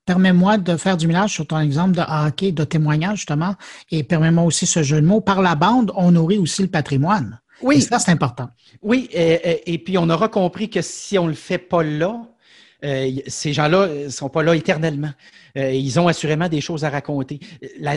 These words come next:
Speaker 2: la vieille plateforme historique, au fond, c'était le livre, la biographie, hein, n'est-ce pas ? Mais en deux mille vingt, on est dans autre chose. Et si on veut que les plus jeunes aussi,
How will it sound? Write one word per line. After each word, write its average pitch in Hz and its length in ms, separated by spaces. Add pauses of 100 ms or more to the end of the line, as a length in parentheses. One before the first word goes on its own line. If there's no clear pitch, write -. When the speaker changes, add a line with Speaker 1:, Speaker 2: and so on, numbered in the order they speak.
Speaker 2:
la 160 160
vieille 190 260
plateforme 190 500
historique, 175 500
au 160 100
fond, 208 200
c'était 185 200
le 165 120
livre, 175 360
la 151 100
biographie, 151 680 (240)
hein, 143 160
n'est-ce 160 180
pas ? 208 200 (440)
Mais 151 440 (120)
en 151 180
deux 160 280
mille 156 400
vingt, 165 500
on 147 220
est 156 180 (100)
dans 139 360
autre 156 340
chose. 131 400
Et 131 40
si 170 140
on 160 80
veut 165 120
que 165 80
les 160 80
plus 160 160
jeunes 160 340
aussi, 143 320